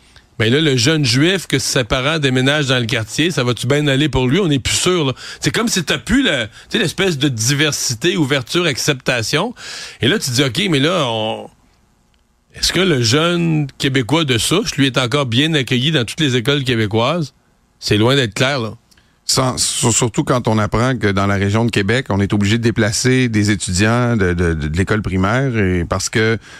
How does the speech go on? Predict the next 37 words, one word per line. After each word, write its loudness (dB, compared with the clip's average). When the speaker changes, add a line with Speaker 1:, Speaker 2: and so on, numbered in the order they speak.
Speaker 2:
il 4
y 2
a 2
trop 2
d'arrivants, 2
puis -4
on 0
sait -2
pas -2
comment 0
les 2
gérer, 0
mais 2
on, 2
on 2
leur 0
choisit 0
des 2
écoles. 0
Euh, 2
il 2
va 2
avoir, 2
c'est, 0
on 2
le 2
sait, 2
là, 2
la 2
capacité 0
de, 2
de, 2
de, 0
de, -2
d'adaptation, 0
de, 0
de, 0